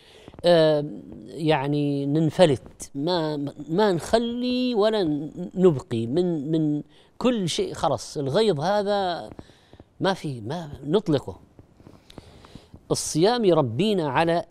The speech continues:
كبح الجماح. الصيام جنة، جنة، وقاية من النار. فإذا كان يوم صوم أحدكم فلا يرفث، يعني لا، لا يقل كلاما فاحشا ولا يسخب،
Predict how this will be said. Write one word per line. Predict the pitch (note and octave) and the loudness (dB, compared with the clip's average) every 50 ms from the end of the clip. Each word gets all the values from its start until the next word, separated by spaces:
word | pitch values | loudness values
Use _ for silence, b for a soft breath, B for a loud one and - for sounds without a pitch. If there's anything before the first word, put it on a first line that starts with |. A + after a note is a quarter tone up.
| _ - - - | _ -20 -8 2
كبح | - G3 D3+ - - - - | 4 4 4 4 0 0 0
الجماح. | G3+ E3+ C3+ A#2 B2 A#2 B2 B2 A2 - - - - - - - | 2 0 0 0 0 0 2 0 0 -2 -6 -10 -12 -12 -8 -6
الصيام | C3+ - - - - C3+ D#3 D#3+ D#3 C#3 C3 A#2+ | -6 -6 -4 -4 -2 -2 0 0 0 -2 -2 -2
جنة، | G#2 G#2 B2 A#2 G#2+ G2 F#2+ A2 G#2 - - - - - | -2 -2 -4 -4 -4 -4 -6 -8 -8 -10 -12 -18 -6 -2
جنة، | C#3 D3 C3+ A#2 A2+ F#2+ - - - | -2 0 0 -2 -4 -8 -12 -10 -10
وقاية | C3 - - F#3+ G3 F#3 D#3+ | -10 0 2 4 4 4 2
من | D3+ C3 | 0 -4
النار. | C3 B2 C3 F3 F#3 D3+ A2+ - - b b b b b b b b b | -4 -4 -4 -2 -4 -4 -6 -10 -16 b b b b b b b b b
فإذا | - - C#3 C#3+ B2 C3 A#2+ | -2 0 0 2 2 2 0
كان | - - G#3 G#3+ A3 G#3 | 2 2 2 2 2 2
يوم | E3 D#3 F3+ G3+ G#3+ G3+ E3+ | 2 2 2 2 2 2 0
صوم | C3+ - F#3+ G3 F#3 F3 | 2 2 2 4 4 2
أحدكم | C#3+ C3 - D#3 C#3+ C#3 - - C#3 A#2+ | 2 2 0 0 0 0 -2 -2 -4 -4
فلا | G#2 - C#3 C#3 C#3 | -2 0 0 2 2
يرفث، | C3+ C3+ A#2+ - A#2+ G2+ - - - _ _ _ _ _ _ _ _ _ _ _ _ _ _ _ _ | 2 2 2 0 -4 -8 -10 -12 -18 _ _ _ _ _ _ _ _ _ _ _ _ _ _ _ _
يعني | - F2+ G2+ G2+ | -12 -10 -6 0
لا، | A2 C#3+ E3+ F3+ E3+ D#3+ | 2 4 6 6 6 6
لا | F#3 G#3 G#3 | 8 8 8
يقل | G3+ - - D#3 | 8 6 4 0
كلاما | - - D#3+ D#3 C#3+ C3 A2+ | 0 0 0 0 0 -2 -2
فاحشا | C#3 C3+ G#2+ A#2 G2+ - G#2 F2+ - _ _ _ _ _ _ _ _ _ b b b b b b b - | -2 -2 -2 -4 -6 -8 -12 -14 -16 _ _ _ _ _ _ _ _ _ b b b b b b b -2
ولا | B2 C#3 C#3+ C#3+ | 0 2 4 4
يسخب، | C#3+ C#3+ C3 - - - C3 B2 G2 | 2 2 0 -4 0 2 2 2 2